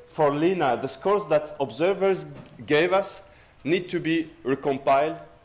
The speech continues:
regarding the original, uh, evaluation, because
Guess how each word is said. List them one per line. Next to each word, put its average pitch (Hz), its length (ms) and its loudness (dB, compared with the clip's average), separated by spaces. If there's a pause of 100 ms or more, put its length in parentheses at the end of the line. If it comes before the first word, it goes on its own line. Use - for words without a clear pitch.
regarding 120 540 2
the 117 200 -4
original, 123 500 -2 (400)
uh, 87 200 -2
evaluation, 110 580 -2 (140)
because 143 400 -2